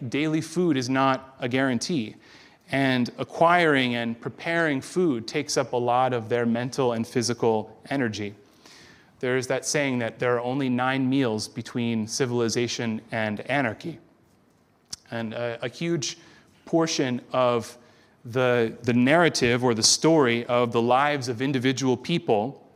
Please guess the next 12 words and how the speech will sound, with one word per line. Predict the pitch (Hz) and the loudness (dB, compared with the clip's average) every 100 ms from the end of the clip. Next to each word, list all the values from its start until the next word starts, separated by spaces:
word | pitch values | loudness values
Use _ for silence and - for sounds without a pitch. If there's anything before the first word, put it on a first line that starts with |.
| _ | _
and | 120 120 | -10 -4
families | 151 165 123 107 143 - - - - _ _ | 0 2 0 -2 -2 -2 -4 -10 -20 _ _
for | - 135 | -2 2
most | 147 160 | 2 0
of | 160 | 0
history | 175 - 123 113 | 0 -2 -2 0
has | 127 120 | -2 -2
just | 139 - | -4 -4
been | 147 139 127 | -2 0 0
getting | 123 147 160 151 | 0 2 2 4
enough | 135 139 147 | 4 2 0
food, | - - 170 110 107 | -2 2 4 4 0